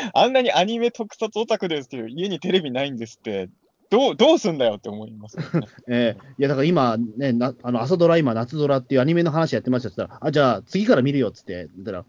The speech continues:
Speaker 2: もう、まあ、あと、でもね、一ヶ月で終わりなんですよっていうね。ええ。
Speaker 1: ね、なかなか。夏ドラの次何やるんだっけ？
Speaker 2: なんだっけな、ちょっと忘れちゃった。
Speaker 1: 決まってるよね、当然ね。
Speaker 2: 一応、もちろん決まってるはいるし、もう、ね、収録も始まってますからね。ええ。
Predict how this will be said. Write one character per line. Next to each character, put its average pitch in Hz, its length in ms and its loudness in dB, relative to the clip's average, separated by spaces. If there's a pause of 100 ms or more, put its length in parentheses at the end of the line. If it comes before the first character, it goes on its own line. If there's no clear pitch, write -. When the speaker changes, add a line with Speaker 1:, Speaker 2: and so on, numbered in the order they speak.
Speaker 2:
も 151 180 -2
う、 160 40 0 (280)
ま 139 80 2
あ、 - 40 4
あ 135 40 0
と、 131 140 0
で 123 100 0
も 120 100 2
ね、 135 80 0
一 160 40 -4
ヶ 262 120 2
月 262 140 2
で - 20 -10
終 151 80 4
わ 156 80 0
り 175 60 4
な 170 100 2
ん 147 60 -2
で 117 60 -4
す 101 120 -14
よ 80 80 -14
っ - 20 -20
て - 140 -20
い 82 80 -14
う 107 80 -16
ね。 113 200 -14
え 85 220 -14 (540)
え。 131 40 -18
Speaker 1:
ね、 156 280 -14
な 95 140 -14
か 87 120 -16
な 87 100 -20
か。 90 240 -20 (1080)
夏 139 260 -8
ド 214 100 -2
ラ 208 120 2
の 196 120 -2
次 185 240 -6
何 120 220 -2
や 98 80 -4
る - 60 -16
ん - 40 -20
だ - 80 -20
っ - 60 -20
け？ - 140 -20 (1080)
Speaker 2:
な 277 140 2
ん 349 40 6
だ 196 80 4
っ 127 40 -4
け 113 80 -8
な、 107 80 -10
ち - 80 -20
ょ - 20 -20
っ - 20 -20
と 110 80 -10
忘 101 120 -2
れ 151 80 -2
ち 120 60 -2
ゃ 123 40 2
っ - 20 -14
た。 120 140 0
Speaker 1:
決 135 100 -2
ま 233 60 0
っ - 40 -6
て 185 100 -4
る 120 80 -8
よ - 60 -20
ね、 110 160 -12
当 95 120 -14
然 - 20 -16 (160)
ね。 110 80 -16
Speaker 2:
一 262 120 2
応、 285 160 6
も 226 160 4
ち 240 80 2
ろ 202 100 6
ん 139 40 2
決 135 100 -6
ま 151 80 2
っ 139 40 -2
て 156 120 -6
る 156 60 2
は 123 80 4
い 110 60 -2
る 107 80 -6
し、 110 100 -10
も 107 160 -4
う、 - 20 -8 (640)
ね、 117 120 -2
収 139 160 -2
録 135 160 0
も 127 80 2
始 120 160 -4
ま 120 100 2
っ - 20 -8
て 123 100 -6
ま 117 140 0
す - 100 -14
か 76 100 -18
ら 69 140 -14
ね。 90 300 -8
え 82 240 -12
え。 - 40 -20